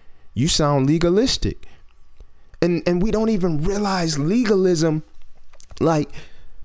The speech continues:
preaching holiness and righteousness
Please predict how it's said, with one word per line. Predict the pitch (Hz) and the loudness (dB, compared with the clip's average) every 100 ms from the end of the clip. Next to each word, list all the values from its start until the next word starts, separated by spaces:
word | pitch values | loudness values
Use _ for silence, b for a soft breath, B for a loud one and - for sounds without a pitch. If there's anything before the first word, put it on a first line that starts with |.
| - | 0
preaching | - 240 240 - 214 | 2 2 2 2 2
holiness | 175 156 196 214 185 135 113 101 - - - - - - | 2 4 4 6 4 4 2 0 -4 -8 -12 -18 -10 -2
and | 139 123 | 2 4
righteousness | 147 190 - 139 - 123 113 - | 4 4 2 2 2 2 2 0